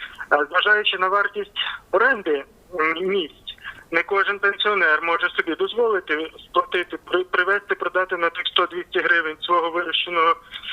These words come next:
е, товару і заплатити там за місце. Е, я не, я не знаю, скільки зараз, е, воно вартує, сімдесят-вісімдесят гривень. Тобто, якщо це перекупи, для них це невелика сума, якщо це пенсіонер, то це половина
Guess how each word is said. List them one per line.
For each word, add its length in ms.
е, 500
товару 460
і 220
заплатити 560
там 300
за 60
місце. 460
Е, 280
я 120
не, 200
я 200
не 140
знаю, 320
скільки 360
зараз, 300
е, 120
воно 200
вартує, 360
сімдесят-вісімдесят 1200
гривень. 320
Тобто, 260
якщо 280
це 140
перекупи, 580
для 100
них 240
це 80
невелика 500
сума, 340
якщо 240
це 140
пенсіонер, 680
то 100
це 140
половина 460